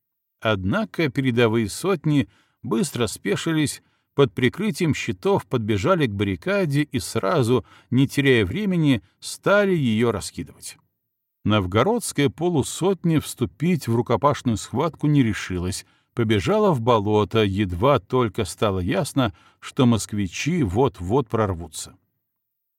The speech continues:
Вытягивая глубоко увязающие ноги, падая на четвереньки,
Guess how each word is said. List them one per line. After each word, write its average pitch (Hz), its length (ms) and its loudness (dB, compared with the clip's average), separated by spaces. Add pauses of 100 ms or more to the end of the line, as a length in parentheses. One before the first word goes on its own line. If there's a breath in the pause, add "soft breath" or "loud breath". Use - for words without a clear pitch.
(120)
Вытягивая 165 800 2
глубоко 117 680 2
увязающие 117 760 0
ноги, 104 480 0 (400)
падая 123 380 4
на 120 140 2
четвереньки, 110 880 0